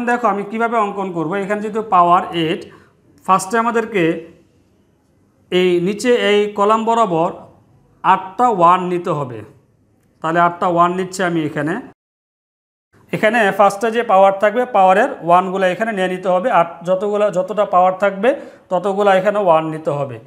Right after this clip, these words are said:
তারপর হলো এখানে একটা ওয়ান দিতে হবে, এখানে একটা ওয়ান দিলাম। তারপরে এখানে যখন বসাবো তখন এক এক করে বাড়বে, এটা, এটা হচ্ছে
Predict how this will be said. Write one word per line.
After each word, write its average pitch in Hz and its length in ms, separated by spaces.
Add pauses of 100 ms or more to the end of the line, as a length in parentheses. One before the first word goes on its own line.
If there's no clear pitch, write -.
(380)
তারপর 220 320 (100)
হলো 202 180 (180)
এখানে 214 280
একটা 214 160 (100)
ওয়ান 180 180 (100)
দিতে 202 240
হবে, 156 220 (300)
এখানে 190 240
একটা 196 220
ওয়ান 156 160 (120)
দিলাম। 156 240 (420)
তারপরে 175 300
এখানে 226 140 (100)
যখন 233 160 (120)
বসাবো 170 380 (420)
তখন 175 180 (180)
এক 185 160
এক 226 120
করে 208 140 (140)
বাড়বে, 170 300
এটা, 151 140
এটা 175 140
হচ্ছে 180 180